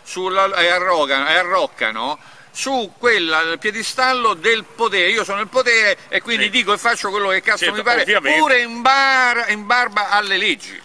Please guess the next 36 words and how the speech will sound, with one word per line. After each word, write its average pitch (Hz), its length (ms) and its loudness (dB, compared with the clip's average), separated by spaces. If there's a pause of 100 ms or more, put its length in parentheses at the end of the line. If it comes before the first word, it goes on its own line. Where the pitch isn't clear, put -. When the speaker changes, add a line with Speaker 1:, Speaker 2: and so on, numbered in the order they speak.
Speaker 2:
Ovviamente 135 600 -4
è 107 40 -4
chiaro 139 400 0
che 107 260 -8
s-, - 160 -16
queste 131 280 -12
sono 113 260 -10
cose 110 500 -4 (600)
che 131 160 -8
possono 131 400 -4
accadere 123 480 -6
so-, 131 320 -10
solo 143 480 -10
in 131 140 -14
un 151 120 -12
regime, 127 680 -6 (340)
eh, 120 520 -4
Speaker 1:
Allo 123 200 0
Speaker 2:
papale, 170 400 2
Speaker 1:
sfascio. - 240 -14
Speaker 2:
papale, 131 560 0
no, 165 140 -4
Speaker 1:
Allo 123 240 0
Speaker 2:
papale, 147 380 0
Speaker 1:
sfascio. 117 120 -6
Speaker 2:
dove 156 120 -2
il 156 80 -8
Papa, 175 600 0 (240)
questo 147 300 -6
Papa 135 400 0
qui, 170 340 -12 (180)
si - 280 -10
permette, 131 800 -2
no, 160 300 0 (280)
di 135 220 -8
dire 131 580 0